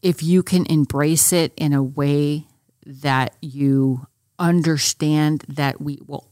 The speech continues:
all experience it, I like to think that people could have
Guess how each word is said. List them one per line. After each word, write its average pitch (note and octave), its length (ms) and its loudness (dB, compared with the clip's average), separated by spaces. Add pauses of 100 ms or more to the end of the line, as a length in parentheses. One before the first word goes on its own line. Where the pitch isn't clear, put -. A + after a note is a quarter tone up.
all D3 340 -4
experience D3 880 -4
it, D#3 180 -6 (920)
I D#3+ 140 0
like D3 380 -2
to D#3 120 -6
think D3+ 440 -2
that D3 300 -6
people D3 440 -6
could - 200 -12
have C#3 320 -6